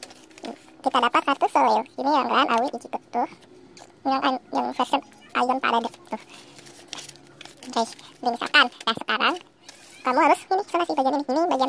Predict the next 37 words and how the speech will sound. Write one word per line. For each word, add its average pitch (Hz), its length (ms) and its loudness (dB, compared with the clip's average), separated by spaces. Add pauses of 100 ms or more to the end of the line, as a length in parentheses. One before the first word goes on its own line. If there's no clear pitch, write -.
terakhir 254 240 0
ya. 262 60 0 (500)
Bagian 233 160 -4
terakhir. 226 360 -4 (2000)
Bagian 254 160 -4
terakhir 294 400 -2
ya. 269 60 -2 (580)
Nah, 262 80 -2
sebelum 262 240 0
itu 311 160 0
kalian 277 160 0
keluarin 285 240 2
dulu 320 160 2
ini 320 80 0
isi-isinya. 285 360 0 (480)
Seperti - 320 -2 (240)
ini. 226 140 -2 (260)
Nah, 226 80 -2
lalu 226 160 0
kalian 277 160 4
gunting. 269 260 2 (840)
Gunting 233 380 -6 (100)
ya. 233 120 -6 (840)
Nah, 233 80 4
untuk 247 160 0
ke-, 254 160 0
kertas 269 240 0
yang 262 160 0
kayak, 247 160 0
eh, 269 160 -2
kertas 262 240 -4
yang 262 160 -2
tadi, 233 320 0
ini - 400 -6
untuk 285 240 2
penutupnya 277 360 -2 (280)
ya. 226 120 0